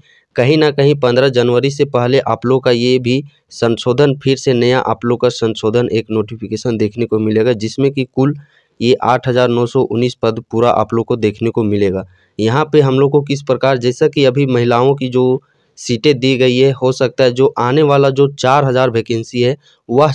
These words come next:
चार हज़ार सिर्फ पुरुषों के लिए हो जाएगा। तो इस प्रकार जब चार हज़ार सिर्फ पुरुषों के लिए संशोधित होके आ जाएगा,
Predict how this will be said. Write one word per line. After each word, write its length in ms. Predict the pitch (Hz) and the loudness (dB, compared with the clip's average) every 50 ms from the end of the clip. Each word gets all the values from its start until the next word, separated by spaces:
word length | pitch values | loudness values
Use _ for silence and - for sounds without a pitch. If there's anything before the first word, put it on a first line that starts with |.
| - - | -4 -2
चार 240 | - 131 135 139 135 | 0 2 2 2 2
हज़ार 260 | 131 123 123 127 127 | 2 2 2 0 0
सिर्फ 240 | - - 131 127 127 _ _ | -2 -2 -4 -4 -4 _ _
पुरुषों 340 | 117 113 117 107 - 135 | -4 -4 -4 -2 -2 -4
के 180 | 123 - 123 120 | -2 0 -2 -2
लिए 140 | 113 113 113 | 0 0 0
हो 160 | 110 110 104 | 0 0 -2
जाएगा। 260 | 95 98 98 95 101 | -2 -4 -4 -4 -6
तो 140 | 104 - - _ | -8 -10 -12 _
इस 160 | 135 151 143 | -8 -8 -8
प्रकार 400 | - _ 135 131 - 135 135 135 | -6 _ -6 -2 0 0 0 0
जब 240 | 131 123 131 131 139 - _ _ _ _ _ _ | 0 0 -2 -2 -2 -6 _ _ _ _ _ _
चार 240 | - 120 120 131 135 | -2 0 2 2 2
हज़ार 240 | 131 127 123 123 127 | 0 0 0 0 -2
सिर्फ 240 | 120 - 135 131 - _ | 0 -2 -4 -4 -4 _
पुरुषों 360 | - 117 117 113 - - 156 | -2 -2 -2 0 0 -2 -2
के 160 | 143 - 143 | 0 0 0
लिए 160 | 139 131 135 135 | 0 2 0 -2
संशोधित 720 | 135 - 123 117 110 - - 117 117 123 151 147 147 - | 0 -2 -4 -4 -2 -2 -2 -2 0 0 -2 -4 -2 -4
होके 260 | 135 131 - - 135 | -4 -4 0 -2 -2
आ 220 | - - 110 117 123 | -2 0 -2 -2 0
जाएगा, 420 | 117 113 107 104 104 110 131 160 | 0 -2 -2 -2 -2 -4 -4 -6